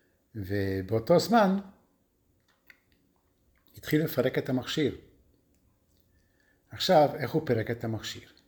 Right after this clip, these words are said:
אגב, הוא כבר פירק עם ארבעה ברגים, זה לא בעיה, אבל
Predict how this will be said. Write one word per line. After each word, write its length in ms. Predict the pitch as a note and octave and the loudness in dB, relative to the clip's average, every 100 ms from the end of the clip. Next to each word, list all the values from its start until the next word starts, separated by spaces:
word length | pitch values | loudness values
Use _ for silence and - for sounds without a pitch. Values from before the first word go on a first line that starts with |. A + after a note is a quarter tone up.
| _ _ - | _ _ -10
אגב, 300 | B2 F3 E3 | 4 4 4
הוא 80 | C#3 | 2
כבר 140 | C3+ - | 0 2
פירק 280 | C3 C#3+ C#3+ | 2 2 4
עם 120 | A#2 | 2
ארבעה 340 | A2+ A2+ A#2+ | 2 2 2
ברגים, 500 | B2+ A2+ A2+ D3 C#3+ - - | 2 0 2 0 0 -8 -16
זה 100 | - | -8
לא 120 | A#2 | -4
בעיה, 400 | A#2 G#2+ G2 A2 E3 - - _ _ _ _ _ _ _ | -2 -2 -4 -8 -10 -14 -20 _ _ _ _ _ _ _
אבל 200 | G#2 A2 | -4 -2